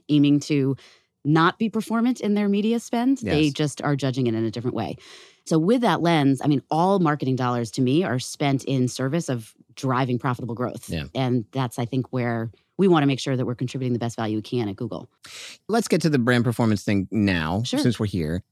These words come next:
Speaker 2: Y-, y-, you know, there've been a lot of sort of stories. The one I use all the time is Kraft Heinz, where, you know, there was a, a movement away from focus on brand development, frankly. That came in lots of different ways, right? Some of that was a lack of investment. Some of that was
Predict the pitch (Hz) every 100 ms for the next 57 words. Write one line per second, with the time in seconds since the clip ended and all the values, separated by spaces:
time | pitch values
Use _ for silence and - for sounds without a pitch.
0 | - 147 147 156 156 143 135 135 131 143
1 | 135 123 123 123 131 120 113 107 113 107
2 | 92 104 92 92 90 101 104 101 92 92
3 | 87 92 85 85 - 90 85 82 78 78
4 | 95 92 90 90 90 - 98 90 87 87
5 | 90 87 90 87 92 87 87 87 95 -
6 | 104 123 131 135 120 104 104 104 - 110
7 | 104 98 104 98 95 92 95 90 87 82
8 | 82 110 98 95 110 165 - 151 147 180
9 | 170 160 123 123 107 104 90 - 139 98
10 | 98 95 82 92 95 90 - 101 95 90
11 | 90 87 90 101 131 - 117 107 113 101
12 | 87 92 87